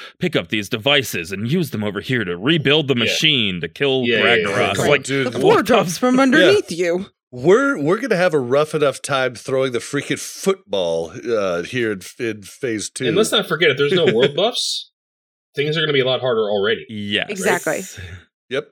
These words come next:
Speaker 3: true. Yeah, yeah. That's why I said let's just
Speaker 1: Yeah.
Speaker 3: yeah,
Speaker 2: Yeah.
Speaker 3: just, uh, so,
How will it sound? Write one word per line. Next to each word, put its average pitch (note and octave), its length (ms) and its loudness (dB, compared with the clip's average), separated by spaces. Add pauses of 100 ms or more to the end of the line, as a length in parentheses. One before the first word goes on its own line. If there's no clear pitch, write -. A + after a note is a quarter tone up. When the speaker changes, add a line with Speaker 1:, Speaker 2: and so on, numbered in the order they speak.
Speaker 3:
true. E3 260 -4
Yeah, C3 200 2
yeah. C3+ 220 6
That's C#3 240 0
why F#3 100 0
I D3+ 40 0
said A#2 240 -4
let's G#2+ 180 -4
just G2+ 280 -10
Speaker 1:
Yeah. C3 120 -4
Speaker 3:
yeah, G2 140 -4 (200)
Speaker 2:
Yeah. F#2+ 120 -4 (160)
Speaker 3:
just, - 40 -20
uh, E2 160 -6 (500)
so, D#3 460 2